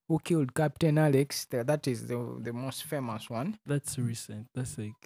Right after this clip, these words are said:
Speaker 1: You, yeah,
Speaker 2: that's
Speaker 1: it's
Speaker 2: like
Speaker 1: v-, it's
Speaker 2: twenty eleven.
Speaker 1: twenty, yeah, yeah, it's very recent.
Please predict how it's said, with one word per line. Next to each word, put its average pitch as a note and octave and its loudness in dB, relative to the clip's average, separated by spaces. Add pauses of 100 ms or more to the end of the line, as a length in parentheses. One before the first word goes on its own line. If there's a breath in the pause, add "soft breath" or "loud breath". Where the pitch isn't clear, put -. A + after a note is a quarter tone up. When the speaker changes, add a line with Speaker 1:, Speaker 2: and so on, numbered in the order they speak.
(120)
Speaker 1:
You, D#3+ 4
yeah, F3+ 4
Speaker 2:
that's C#3+ 4
Speaker 1:
it's - 2
Speaker 2:
like A#2 2
Speaker 1:
v-, D3+ -6
it's - -4
Speaker 2:
twenty B2 2 (280)
eleven. B2+ 0
Speaker 1:
twenty, D#3+ 4
yeah, C#3+ 6
yeah, C3+ 4
it's C#3 -4
very D3 8
recent. C#3 2